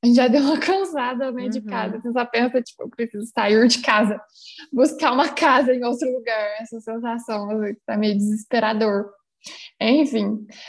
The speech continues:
Speaker 1: eu também acho que eu iria pra um, um mood de viagem, mas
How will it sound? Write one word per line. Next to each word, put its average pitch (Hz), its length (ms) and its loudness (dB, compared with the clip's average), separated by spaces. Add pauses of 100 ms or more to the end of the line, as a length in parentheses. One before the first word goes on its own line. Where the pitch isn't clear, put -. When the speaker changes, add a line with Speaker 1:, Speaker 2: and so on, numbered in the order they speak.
Speaker 1:
eu 262 120 4
também 302 400 4
acho 302 200 -4
que 277 60 -6
eu 262 380 -2
iria 247 380 -6
pra 247 280 -8
um, 240 380 -6 (420)
um 240 180 0
mood 240 180 2
de 233 220 0
viagem, 233 760 -2 (720)
mas 233 1000 0